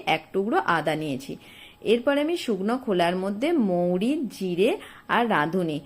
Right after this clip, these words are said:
শুকনো খোলায় ভালো করে একটু নেড়ে চেড়ে ভেজে নিচ্ছি। ভাজা হয়ে গেলে আমি তুলে রেখে দেবো, ঠান্ডা হয়ে গেলে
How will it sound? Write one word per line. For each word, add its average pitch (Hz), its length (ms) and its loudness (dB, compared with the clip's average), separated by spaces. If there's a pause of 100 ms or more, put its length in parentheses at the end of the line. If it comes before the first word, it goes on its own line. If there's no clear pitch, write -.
(160)
শুকনো 233 360 0
খোলায় 277 240 2
ভালো 190 380 2
করে 214 220 0
একটু 311 220 0
নেড়ে 185 340 4
চেড়ে 240 240 2
ভেজে 180 320 2
নিচ্ছি। 156 320 -6
ভাজা 185 420 2
হয়ে 262 180 2
গেলে 277 200 0
আমি 302 140 0
তুলে 196 280 2
রেখে 208 200 2
দেবো, 294 240 2
ঠান্ডা 180 380 0
হয়ে 220 180 0
গেলে 285 240 0